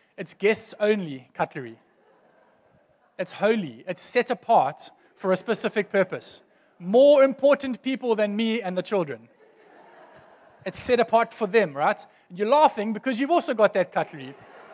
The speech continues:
And you've got those towels that are set aside for guests only. Holy towels. Holy socks, some of you, but holy towels.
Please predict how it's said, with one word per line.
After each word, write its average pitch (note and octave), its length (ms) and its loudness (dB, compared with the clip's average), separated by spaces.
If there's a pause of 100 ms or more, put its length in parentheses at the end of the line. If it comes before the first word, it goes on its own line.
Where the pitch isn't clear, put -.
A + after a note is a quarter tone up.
(420)
And D#4+ 180 4
you've D#4+ 160 -4
got C#4+ 180 4
those B3+ 220 4
towels E3 640 2
that F3+ 140 0
are F3+ 80 2
set A3+ 220 2
aside G3 360 4
for G3 140 -2
guests F#3 500 -2
only. D#3+ 400 -2 (1600)
Holy E3 540 0 (200)
towels. B2 640 -4 (1080)
Holy F#3 220 0
socks, - 340 0
some F#3 220 -2
of F#3 100 0
you, A3 160 -4
but G3 160 -2
holy G3 300 0
towels. C3 580 0